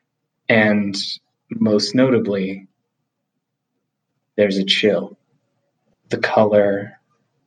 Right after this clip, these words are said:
well, the color of that thing is surrounding you. That glacial blue. It's glowing from you. It's like it's coming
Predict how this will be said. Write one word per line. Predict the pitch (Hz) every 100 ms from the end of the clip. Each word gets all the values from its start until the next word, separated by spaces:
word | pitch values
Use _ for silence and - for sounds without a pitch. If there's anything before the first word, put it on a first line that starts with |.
| _
well, | - 107 98 98 _ _
the | -
color | - 120 110 107
of | 101
that | 104 101 -
thing | - 120 101 95 - _ _ _ _ _ _ _ _ _
is | - 104 98 98 98 - - - _ _ _ _ _ _
surrounding | - - - 101 107 113 110 95
you. | 95 95 - _ _ _ _ _ _ _ _
That | 107 98 - -
glacial | - 110 104 95 - 98 95 95 - _ _ _ _ _ _ _ _ _
blue. | - 98 95 - - _ _ _
It's | - 113 - - - -
glowing | 110 113 117 107 95
from | - 98
you. | 98 92 95 -
It's | 98 -
like | 113 113 113
it's | 110
coming | - - 143 131 110 101 98